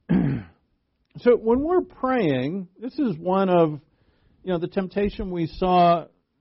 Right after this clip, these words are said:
uh, yesterday, which was the temptation to put ourselves back under the authority of the law, uh, to, to go about the Christian life, uh, with, as, as we're trying to impress God with our works,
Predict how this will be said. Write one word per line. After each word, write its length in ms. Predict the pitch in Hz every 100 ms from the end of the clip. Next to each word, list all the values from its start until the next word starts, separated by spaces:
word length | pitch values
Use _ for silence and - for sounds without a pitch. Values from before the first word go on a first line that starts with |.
| 160
uh, 180 | 156 151
yesterday, 1040 | 151 165 175 - 156 120 113 104 117 160 185 _ _ _ _ _ _ -
which 160 | 143
was 180 | 156 135
the 100 | 147
temptation 600 | - 165 156 170 165 170
to 80 | 143
put 160 | - 160
ourselves 420 | 156 170 151 123
back 280 | 147 139 165
under 180 | 147
the 160 | 143 135
authority 460 | 127 143 139 131 127
of 100 | 117
the 80 |
law, 480 | 113 117 110 104 139 - _ _ _ _ _ _ _ _ _ _ _
uh, 220 | 131 120 120 -
to, 180 | 131 127
to 180 | -
go 280 | 120 131 143
about 520 | 135 135 135 135 135
the 80 | 131
Christian 460 | - 151 135 139 127
life, 300 | 123 139 131 _ _ _
uh, 180 | 127 123 - 147 127
with, 260 | 131 127 - - -
as, 220 | 123 120 107 _ -
as 220 | 120 117
we're 100 | 127
trying 340 | - 143 139
to 120 | 131 120
impress 400 | 110 143 135 -
God 320 | 127 120 120
with 180 | 110 117
our 160 | 107
works, 520 | 113 139 143 - _